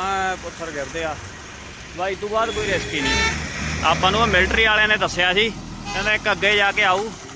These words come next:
ਉਹ ਤੋਂ ਬਾਅਦ ਨਹੀਂ, ਕੋਈ ਰਿਸਕ ਹੀ ਨਹੀਂ। ਆਹ ਦੇਖੋ ਕਿਵੇਂ ਭਰਿਆ ਪਿਆ ਸਤਲੁਜ ਡੈਮ ਲਾ ਕੇ। ਉਹ ਦੇ ਅਰਿਓ,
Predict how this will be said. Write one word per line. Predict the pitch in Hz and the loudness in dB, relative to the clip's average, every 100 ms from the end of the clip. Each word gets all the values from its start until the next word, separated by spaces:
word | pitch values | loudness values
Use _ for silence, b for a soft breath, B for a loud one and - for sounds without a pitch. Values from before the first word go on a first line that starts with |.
| - - - | -14 -10 -8
ਉਹ | 185 | -4
ਤੋਂ | 196 | 0
ਬਾਅਦ | 208 220 190 | 2 2 0
ਨਹੀਂ, | 190 | -8
ਕੋਈ | 202 220 226 | -4 -2 0
ਰਿਸਕ | 202 - | -2 0
ਹੀ | 202 | -2
ਨਹੀਂ। | 151 135 - - | -2 -6 -10 -8
ਆਹ | 160 170 | 0 0
ਦੇਖੋ | 160 - 135 - - - - - | 0 -2 -8 -10 -12 -12 -12 -8
ਕਿਵੇਂ | 170 170 | -4 -2
ਭਰਿਆ | 185 196 170 | 2 2 4
ਪਿਆ | 156 156 147 | 2 0 0
ਸਤਲੁਜ | 156 156 147 147 | -2 -2 -2 0
ਡੈਮ | 143 143 143 | 2 2 0
ਲਾ | 139 135 | 0 0
ਕੇ। | 135 131 - - - - - - | -4 -8 -12 -18 -18 -18 -18 -12
ਉਹ | 165 180 180 180 | -6 -4 -2 -2
ਦੇ | 151 139 - 104 104 - - - - - - _ 143 | -2 -4 -6 -6 -8 -10 -16 -16 -16 -16 -18 _ 0
ਅਰਿਓ, | 160 165 | 2 2